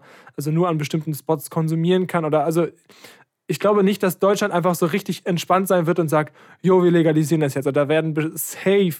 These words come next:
richtig erstmal strenge Auflagen kommen. Und man denkt sich so, „Ja, haben wir auch keinen Bock drauf.“ So, also kann ich mir vorstellen, wie oder wann, äh, steht noch in der Schwebe. Elektrocycling. Ähm, <clears throat>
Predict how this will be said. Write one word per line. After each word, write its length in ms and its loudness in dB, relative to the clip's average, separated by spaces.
richtig 560 -6
erstmal 260 0
strenge 320 0
Auflagen 500 0
kommen. 280 -2
Und 60 -4
man 100 -2
denkt 180 -4
sich 100 -10
so, 100 -4
„Ja, 200 -2
haben 360 -6
wir 80 -4
auch 100 -8
keinen 160 -14
Bock 180 -12
drauf.“ 220 -10
So, 100 -8
also 220 -2
kann 100 0
ich 60 0
mir 80 0
vorstellen, 580 -2
wie 240 -4
oder 240 0
wann, 300 0
äh, 180 0
steht 180 -6
noch 140 -6
in 40 -6
der 60 -6
Schwebe. 380 -2
Elektrocycling. 920 0
Ähm, 400 0
<clears throat> 180 0